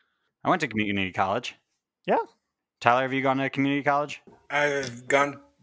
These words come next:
Speaker 3: to a community college campus. Uh, didn't take a class there. I should have. That's, I, talking about regrets earlier, I wish
Speaker 1: There
Speaker 3: I
Speaker 1: it
Speaker 3: had
Speaker 1: is.
Speaker 3: taken,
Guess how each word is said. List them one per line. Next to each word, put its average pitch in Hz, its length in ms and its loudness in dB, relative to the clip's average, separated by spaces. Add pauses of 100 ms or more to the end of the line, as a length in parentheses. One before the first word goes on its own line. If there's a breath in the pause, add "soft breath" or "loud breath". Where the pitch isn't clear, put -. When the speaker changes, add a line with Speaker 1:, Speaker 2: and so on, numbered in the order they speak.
Speaker 3:
to 139 320 0
a 131 140 -4
community 123 420 -10
college 117 340 -6
campus. 143 680 -2 (360)
Uh, 101 260 -4 (160)
didn't 113 320 -8 (320)
take - 180 -12
a 101 60 -8
class 123 320 -2
there. 104 200 -8
I 160 100 8
should 196 280 6
have. 117 360 -2 (420 soft breath)
That's, - 360 0 (300)
I, 131 260 -2 (520)
talking 165 320 6
about 131 180 4
regrets 139 380 0
earlier, 107 480 -4
I 110 220 -4
wish 113 340 -4
Speaker 1:
There 120 140 6
Speaker 3:
I 123 60 4
Speaker 1:
it 120 40 -4
Speaker 3:
had 117 120 2
Speaker 1:
is. 113 120 0
Speaker 3:
taken, 120 400 -2